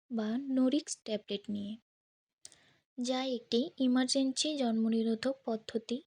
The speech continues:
যাতে অরক্ষিত ডিম্বাণু ও শুক্রাণু নিষিক্তকরণ প্রতিরোধ হয়। প্রাপ্তবয়স্কদের মধ্য থেকে ট্যাবলেটটি সম্পর্কে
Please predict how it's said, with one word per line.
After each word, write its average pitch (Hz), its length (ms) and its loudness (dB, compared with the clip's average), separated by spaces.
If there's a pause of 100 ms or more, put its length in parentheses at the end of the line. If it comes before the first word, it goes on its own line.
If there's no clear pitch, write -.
(280)
যাতে 254 320 -4 (100)
অরক্ষিত 254 600 0 (120)
ডিম্বাণু 214 480 0 (260)
ও 254 100 -8
শুক্রাণু 269 580 -4
নিষিক্তকরণ 233 840 -2 (220)
প্রতিরোধ 240 460 0 (360)
হয়। 208 260 -4 (840)
প্রাপ্তবয়স্কদের 277 920 6
মধ্য 233 340 2
থেকে 226 320 -2 (120)
ট্যাবলেটটি 247 540 0
সম্পর্কে 226 540 0